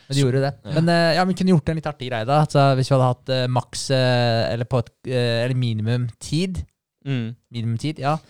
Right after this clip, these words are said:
Speaker 1: Og, eh, så kunne vi jo ha pitcha en, eh, yogaøkt, eh, hver da, liksom sånn.
Speaker 3: Mm.
Speaker 1: At du bare rullerer på det.
Speaker 2: Ja, ok.
Speaker 1: Det her er, eh, morgendagens økt, liksom, eller hva det måtte være.
Speaker 2: Ja.
Speaker 3: Ja.
Speaker 1: Mellom, fra en halvtime til en time.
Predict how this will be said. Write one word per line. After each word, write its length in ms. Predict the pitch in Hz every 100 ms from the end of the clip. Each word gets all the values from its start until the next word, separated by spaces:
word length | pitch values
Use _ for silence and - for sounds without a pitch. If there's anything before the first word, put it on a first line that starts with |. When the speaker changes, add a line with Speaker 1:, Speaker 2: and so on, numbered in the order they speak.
| - - _ -
Speaker 1:
Og, 440 | 131 135 131 131
eh, 480 | 127 127 127 127 127
så 140 | 123 143
kunne 300 | 151 110 101
vi 60 | 131
jo 100 | 151
ha 800 | 151 151 143 139 139 135 135 131
pitcha 340 | 143 139 117 107 107
en, 180 | 107 107
eh, 540 | 107 107 104 104 104 101 85 - -
yogaøkt, 640 | 107 98 95 98 - - 110
eh, 200 | 104 101
hver 400 | 98 98 120 160
da, 120 | 151
liksom 260 | 120 - 117
sånn. 240 | 110 95 90 _ _ _ _ 151
Speaker 3:
Mm. 240 | 143 123 - -
Speaker 1:
At 80 | 117
du 80 | 117
bare 220 | 113 107
rullerer 320 | 107 98 90
på 140 | 98 107
det. 140 | 127 - _ _ -
Speaker 2:
Ja, 120 | 147
ok. 240 | 208 185 277 -
Speaker 1:
Det 180 | 120 120
her 180 | 120 117
er, 180 | 113 113 110
eh, 480 | 113 110 107 107
morgendagens 460 | 110 120 101 101 101
økt, 140 | 110 -
liksom, 300 | 110 117 110
eller 100 | 104
hva 120 | 101
det 20 | 98
måtte 220 | 98 92
være. 80 | - _
Speaker 2:
Ja. 180 | - - - -
Speaker 3:
Ja. 100 | 135
Speaker 1:
Mellom, 420 | 135 123 131 135 -
fra 100 | -
en 60 | 135
halvtime 360 | 139 117 107 101
til 80 | 113
en 80 |
time. 260 | 107 98